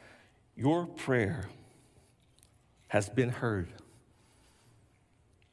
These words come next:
Wow, wouldn't that be something just to hear, hear that? Not, "Your prayer has been answered," but just, "Your prayer has been heard."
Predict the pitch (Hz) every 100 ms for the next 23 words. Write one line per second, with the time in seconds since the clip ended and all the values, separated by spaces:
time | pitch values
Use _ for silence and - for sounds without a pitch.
0 | _ _ _ _ _ _ 127 156 117 196
1 | 226 202 202 - - - - - _ -
2 | _ _ 143 131 - 135 - 117 156 -
3 | 160 185 156 - - - 196 180 117 82
4 | 113 - - - - - - - _ _
5 | _ _ _ _ _ _ _ _ _ 156
6 | 214 - - - 170 214 - - 185 185
7 | 165 160 120 107 147 127 - - - -
8 | - 117 127 - 127 117 - - - 170
9 | - 190 - - _ _ _ _ _ -
10 | 135 - 156 139 117 107 135 127 135 139
11 | 101